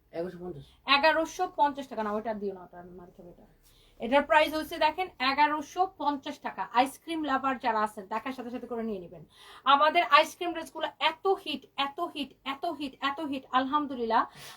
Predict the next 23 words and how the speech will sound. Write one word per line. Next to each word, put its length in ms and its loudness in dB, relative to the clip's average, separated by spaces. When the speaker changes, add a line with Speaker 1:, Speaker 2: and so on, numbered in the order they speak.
Speaker 2:
আইসক্রিম 460 2
ড্রেস 360 -4
আমরা 360 6
এক 260 6
পয়সা 300 4
প্রফিট 380 -2
রাখি 180 0
না। 60 -2
Even 500 6
আমরা 320 6
যে 160 4
এটাকে 440 4
আপনার 440 10
প্যাকেটে 1080 8
ভরে 460 10
দেই, 300 2
সেই 200 0
প্যাকেটটাও 600 2
আমাদের 280 4
লস। 260 0
এটা 220 0
যে 100 0
আমরা 300 2